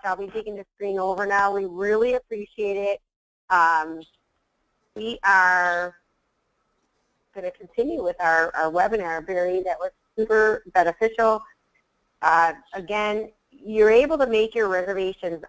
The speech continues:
online at shore trips dot com. You're able to go to them directly.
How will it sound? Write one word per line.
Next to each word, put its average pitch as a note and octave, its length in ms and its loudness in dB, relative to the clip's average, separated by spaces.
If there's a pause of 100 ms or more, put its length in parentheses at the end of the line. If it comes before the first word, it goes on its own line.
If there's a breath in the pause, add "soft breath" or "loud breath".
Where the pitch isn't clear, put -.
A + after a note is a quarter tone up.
online G#3 800 -2 (540)
at E3 120 -8 (140)
shore D#3+ 220 2
trips G#3 320 0
dot A#3 200 4
com. A#3+ 520 0 (460)
You're E3 120 -2
able E3 300 0
to D#3 160 -14
go E3 220 6
to - 160 -6
them D3 180 -2
directly. A#3+ 840 0